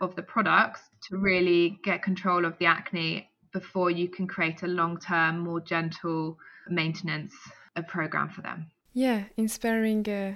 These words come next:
Speaker 2: approach to think
Speaker 1: Yeah.
Speaker 2: short-term and
Speaker 1: Yeah.
Speaker 2: long-term, indeed. There is another topic I would love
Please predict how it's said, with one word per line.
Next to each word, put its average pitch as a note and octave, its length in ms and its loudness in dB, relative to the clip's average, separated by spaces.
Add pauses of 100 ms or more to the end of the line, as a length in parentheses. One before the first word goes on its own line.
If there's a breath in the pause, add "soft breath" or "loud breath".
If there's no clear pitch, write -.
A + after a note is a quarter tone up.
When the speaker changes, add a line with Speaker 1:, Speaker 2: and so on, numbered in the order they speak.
(100)
Speaker 2:
approach G3+ 680 -4 (340)
to A3+ 140 2
think G#3+ 380 -2
Speaker 1:
Yeah. F#3+ 180 4
Speaker 2:
short-term G#3 360 -4
and G3 120 2
Speaker 1:
Yeah. F#3+ 100 4
Speaker 2:
long-term, F#3+ 500 -6
indeed. G3 520 -8 (640 soft breath)
There A3 140 6
is D4 140 2
another A#3+ 340 4
topic G3 380 -2
I F#3+ 80 4
would F#3+ 140 0
love G3 200 0